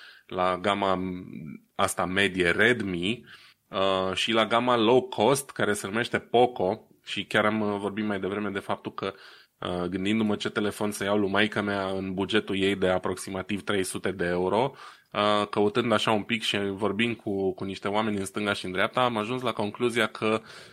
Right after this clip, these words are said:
um, uh, Poco F trei ăsta e cam cea mai bună variantă pentru ea, care nu are nevoie de cele mai bune performanțe, dar care vrea totuși un telefon bun, cu un display mare, colorat, care să o țină încă vreo patru ani, cinci sau cât are de gând ea să-l țină.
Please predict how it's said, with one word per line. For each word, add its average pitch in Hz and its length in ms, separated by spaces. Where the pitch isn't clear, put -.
um, 101 640
uh, 92 680
Poco 110 440
F 101 140
trei 110 320
ăsta 113 340
e 110 260
cam 113 640
cea - 120
mai 120 140
bună 123 360
variantă 117 640
pentru 90 460
ea, 85 360
care 107 260
nu 131 120
are 123 140
nevoie 101 340
de 85 200
cele 131 220
mai 101 240
bune 92 500
performanțe, 87 960
dar 127 180
care 123 220
vrea 131 160
totuși 120 340
un 107 60
telefon 101 460
bun, 92 380
cu 110 100
un 101 140
display 110 340
mare, 101 320
colorat, 95 460
care 101 180
să - 120
o - 20
țină 104 240
încă 98 180
vreo 85 180
patru 87 440
ani, 85 240
cinci 87 320
sau 87 220
cât - 180
are 87 120
de 85 120
gând 90 200
ea 85 100
să-l 90 200
țină. 98 320